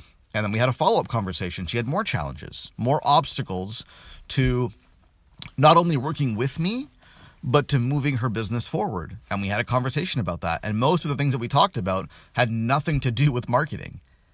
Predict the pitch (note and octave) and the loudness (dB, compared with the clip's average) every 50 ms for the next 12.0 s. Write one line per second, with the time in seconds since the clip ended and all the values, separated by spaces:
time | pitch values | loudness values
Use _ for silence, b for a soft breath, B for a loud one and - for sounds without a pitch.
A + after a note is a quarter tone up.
0 | b b b b b B2+ B2+ A2+ A#2 B2 C#3+ D#3 - E3 D3 C3+ C3 G#2 C3 C3 | b b b b b -2 0 0 2 2 2 2 2 0 0 0 0 0 0 -2
1 | B2 A2 G#2 G#2+ - - - - G#2+ A2+ F#2+ A#2 A#2+ B2+ C3+ C#3 B2+ - - A#2+ | -2 -2 -4 -6 -8 -8 -8 -6 -4 -2 0 0 0 0 0 -2 -4 -2 -2 -2
2 | A#2 A2+ A2 G#2 - - A2+ A2 A2+ A2+ G#2 G2 G#2 F2 - F#2 F#2 F#2 B2+ D3+ | -2 -2 -4 -6 -4 -2 2 2 2 2 0 -2 -6 -6 -6 -6 -2 0 0 0
3 | D3+ B2+ G2+ F2 F#2 F2 D#2+ C2+ A#1+ A1 - - - - _ b b b b b | 0 -2 -4 -4 -4 -6 -6 -6 -8 -10 -12 -16 -20 -20 _ b b b b b
4 | b b b b b b b b b - D3+ E3 - - _ - - - _ _ | b b b b b b b b b 4 6 6 4 2 _ -20 -20 -20 _ _
5 | - A#2 A#2 A#2+ A#2+ C#3 F#3 A3 G3 E3+ C3 C3 B2 G#2+ F#2+ - - D3 C#3 C3 | -2 0 0 0 0 0 0 0 0 0 0 -2 -2 -4 -4 -2 -2 0 0 0
6 | D#3 F#3+ F3 C#3 A#2+ A2+ A#2 A2+ - - D3 D3+ D#3+ - - D3 C3+ A#2+ A2 F2+ | 0 -2 -2 -2 -2 -2 -2 -2 -2 0 0 0 0 0 -2 -2 -2 -2 0 2
7 | A#2+ B2 B2+ A2+ A2 A2 F#2 A2+ G#2 A2 G2+ - - E3+ G#3+ A3+ G#3 C3+ - F#2+ | 2 2 2 2 -2 -2 -2 -2 -4 -4 -4 -2 0 0 0 0 -2 -2 -2 -4
8 | F#2 G#2+ A#2 G2 G#2 G#2 - - G2 G#2+ F#2+ G#2+ A2 A2 B2+ E3 G#3 - - - | -6 -6 -6 -6 -6 -8 -8 -6 -6 -4 -4 -2 0 2 2 2 2 0 -2 -6
9 | A#2+ - F#2+ F#2 G2+ A2 A#2 - - B B B B B B B B - - E3 | -4 -4 -4 -4 -4 -4 -6 -8 -10 B B B B B B B B -2 0 0
10 | F3+ E3+ C#3+ C#3+ C#3+ C3 C#3 B2 B2+ A#2+ A#2 A2+ G#2 G#2+ G2 G2 G2 F#2+ - - | 0 0 0 -2 -2 -2 -2 -2 -2 -2 -2 -2 -2 -2 -2 -2 -4 -4 -8 -8
11 | - - G#2 G2+ G2 F#2 - - D3+ D#3+ B2+ G2 F2+ - - - - - - - | -8 -6 -6 -6 -6 -6 -4 -2 -2 -2 -2 -2 -6 -8 -8 -8 -10 -10 -10 -10